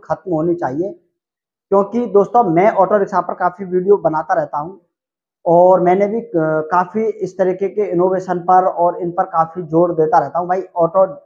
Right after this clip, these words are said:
भाइयों की ये जो समस्या है ना, चार्जिंग वाली, भाई, इसका समाधान जल्द से जल्द होना चाहिए, क्योंकि electric auto रिक्शा है ना,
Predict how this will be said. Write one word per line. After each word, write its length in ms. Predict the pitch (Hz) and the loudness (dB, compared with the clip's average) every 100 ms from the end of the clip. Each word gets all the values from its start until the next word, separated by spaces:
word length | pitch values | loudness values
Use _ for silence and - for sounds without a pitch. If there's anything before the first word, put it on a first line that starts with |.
| - | -10
भाइयों 320 | 139 151 170 | -4 0 0
की 260 | 175 180 151 170 | 0 -2 -2 -2
ये 100 | 180 180 - | -2 -6 -12
जो 80 | 170 | -8
समस्या 480 | 165 131 147 - 185 | -8 -8 -10 -6 -6
है 100 | 143 | -4
ना, 160 | 185 165 - | -4 -4 -6
चार्जिंग 320 | 165 160 170 170 | -4 -2 -2 0
वाली, 200 | 160 175 | -2 -4
भाई, 300 | - 165 165 | -10 -8 -8
इसका 220 | 165 170 | -8 -16
समाधान 460 | 139 135 147 233 180 _ _ - | -14 -12 -6 -8 -8 _ _ -4
जल्द 300 | 147 180 175 | 0 0 -2
से 140 | 185 | -6
जल्द 220 | 170 170 | -2 0
होना 200 | 165 151 | 0 -2
चाहिए, 320 | 160 135 139 170 | -4 -6 -6 -6
क्योंकि 600 | 170 160 - 202 202 - | -4 -6 -6 -10 -10 -6
electric 440 | 151 151 190 190 | -6 -6 -8 -4
auto 240 | 156 147 170 | -2 -2 -2
रिक्शा 280 | 143 - 160 | -6 -6 -6
है 120 | |
ना, 80 | 139 | -4